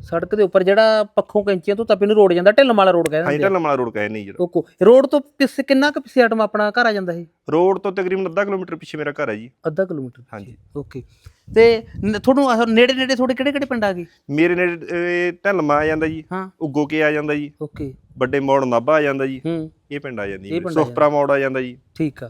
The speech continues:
Speaker 2: ਹਾਂਜੀ, ਹਾਂਜੀ।
Speaker 1: ਤੇ ਜਿਹੜਾ ਇਹ ਖੜਾ ਵੀ, ਇਹ ਕਿੰਨਾ ਮਾਡਲ ਹੈ?
Speaker 2: ਇਹ ਨੜਿਨਵੇਂ ਮਾਡਲ ਆ ਜੀ।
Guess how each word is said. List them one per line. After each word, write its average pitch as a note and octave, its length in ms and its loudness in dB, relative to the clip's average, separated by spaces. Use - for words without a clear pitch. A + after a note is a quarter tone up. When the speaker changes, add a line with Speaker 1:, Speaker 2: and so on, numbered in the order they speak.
Speaker 2:
ਹਾਂਜੀ, G2 200 -16
ਹਾਂਜੀ। - 160 -20
Speaker 1:
ਤੇ A3+ 100 6
ਜਿਹੜਾ B3+ 160 4
ਇਹ C4+ 220 6
ਖੜਾ C4 180 2
ਵੀ, C4 140 0
ਇਹ C#4+ 80 -2
ਕਿੰਨਾ A#3+ 180 0
ਮਾਡਲ F3+ 260 -4
ਹੈ? D3 120 -8
Speaker 2:
ਇਹ G#3+ 140 8
ਨੜਿਨਵੇਂ A3+ 400 0
ਮਾਡਲ D#3+ 200 4
ਆ D3+ 40 4
ਜੀ। D3+ 180 -2